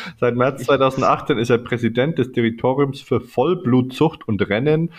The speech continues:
Speaker 1: das den Galopp-, Galopprennsport in Deutschland vertritt.
Speaker 2: Ja, vielleicht ist es, vielleicht ist es auch besser so, weil
Speaker 1: Ja. Aber er war noch
Speaker 2: der
Speaker 1: bis,
Speaker 2: den größten
Speaker 1: aber er war noch bis
Speaker 2: Ja.
Speaker 1: zweitausendsiebzehn Vorsitzender des D O S B.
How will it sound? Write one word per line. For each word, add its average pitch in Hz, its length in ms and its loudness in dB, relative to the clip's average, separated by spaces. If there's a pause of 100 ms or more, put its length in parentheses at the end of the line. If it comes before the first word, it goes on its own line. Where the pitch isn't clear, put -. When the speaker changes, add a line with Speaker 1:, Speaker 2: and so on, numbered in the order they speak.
(160)
Speaker 1:
das 113 160 -2
den 110 180 0
Galopp-, 101 420 0 (220)
Galopprennsport 113 840 0
in 101 100 -4
Deutschland 101 460 -2
vertritt. - 420 -14 (2500)
Speaker 2:
Ja, 131 280 -2
vielleicht 139 300 -4
ist 135 180 -12
es, - 380 -8 (160)
vielleicht 139 260 -4
ist 151 140 -10
es 139 140 -6
auch 123 140 -4
besser 123 280 -6
so, 113 280 -8 (300)
weil 120 220 -4
Speaker 1:
Ja. 120 220 -6 (340)
Aber 113 140 2
er 113 100 2
war 120 100 2
noch 131 100 0
Speaker 2:
der 139 180 -2
Speaker 1:
bis, - 100 -6
Speaker 2:
den 143 120 -2
größten 139 580 -4 (280)
Speaker 1:
aber 117 120 4
er 117 60 4
war 123 100 2
noch 131 160 -2
bis 160 120 2
Speaker 2:
Ja. 120 60 -8
Speaker 1:
zweitausendsiebzehn 135 1200 -2
Vorsitzender 123 640 0
des 107 260 -2
D 104 120 0
O 95 80 2
S - 160 -6
B. 85 200 -8